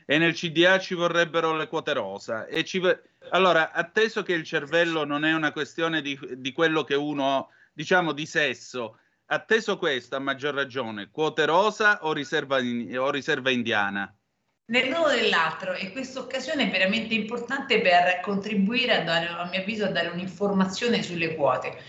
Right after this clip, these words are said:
Speaker 2: Intanto perché oltre le quote, eh, viene facile, perché le donne devono volare in alto,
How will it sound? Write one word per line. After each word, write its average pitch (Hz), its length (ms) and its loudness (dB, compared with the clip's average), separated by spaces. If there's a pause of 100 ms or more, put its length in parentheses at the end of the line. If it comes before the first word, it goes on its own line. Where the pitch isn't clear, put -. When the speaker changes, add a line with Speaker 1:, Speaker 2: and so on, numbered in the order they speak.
(160)
Speaker 2:
Intanto 247 540 2
perché 208 360 0
oltre 190 320 2
le 185 160 2
quote, 226 840 0
eh, 180 320 -4
viene 180 320 -2
facile, 156 760 -2
perché 190 220 -8
le 196 100 -2
donne 214 320 0
devono 165 420 0
volare 156 340 2
in 147 80 -4
alto, 139 500 -6